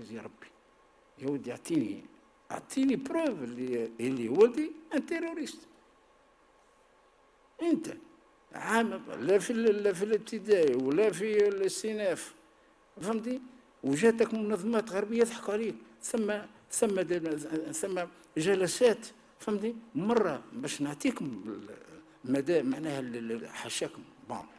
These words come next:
جيم با دير معناها الحاجة دي كروسي، خاطر سي، سي، معناها سي مالسان. مرة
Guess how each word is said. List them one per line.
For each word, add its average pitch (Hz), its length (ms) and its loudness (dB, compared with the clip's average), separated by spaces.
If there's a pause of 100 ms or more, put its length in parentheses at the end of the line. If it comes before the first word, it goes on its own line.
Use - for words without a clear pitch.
جيم 127 260 -4
با 151 160 0
دير 131 240 0
معناها 113 380 -8
الحاجة 107 680 -10
دي 107 140 -10
كروسي، 117 400 -6
خاطر 107 280 -12
سي، 95 200 -14
سي، - 160 -16 (520)
معناها 107 220 -10
سي - 160 -10
مالسان. 151 440 0 (1400)
مرة 208 560 2